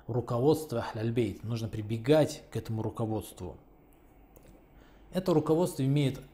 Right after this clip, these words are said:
а, мудрейшую философию, глубочайший, глубочайший смысл, который можно очень долго разъяснять. Я ранее указывал, отчасти указывал, м, а, в чем заключена мудрость этого.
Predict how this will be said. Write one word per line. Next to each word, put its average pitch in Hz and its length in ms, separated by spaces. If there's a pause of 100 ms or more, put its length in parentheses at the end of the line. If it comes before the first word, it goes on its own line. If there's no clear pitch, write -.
(840)
а, 110 360
мудрейшую 143 640
философию, 127 680
глубочайший, 120 880 (140)
глубочайший 120 680
смысл, 147 440
который 113 460 (200)
можно 127 300
очень 120 280
долго 110 400
разъяснять. 123 560
Я 120 180
ранее 123 300
указывал, 117 580 (280)
отчасти 127 440
указывал, 117 600 (420)
м, 101 280
а, - 360
в - 80
чем 123 320
заключена 113 520
мудрость 131 500
этого. 92 340